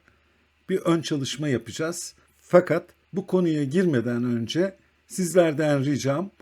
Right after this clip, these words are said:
haftalık değerlendirmemizi yaptığımız videomuzu izlemenizde fayda var.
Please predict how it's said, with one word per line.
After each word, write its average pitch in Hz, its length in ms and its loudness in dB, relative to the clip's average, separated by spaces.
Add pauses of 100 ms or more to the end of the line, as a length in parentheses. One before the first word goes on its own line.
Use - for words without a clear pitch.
haftalık 170 640 0
değerlendirmemizi 151 1000 -2
yaptığımız 139 840 -4 (400)
videomuzu 143 640 -2
izlemenizde 139 880 0
fayda 135 440 4
var. 67 200 -10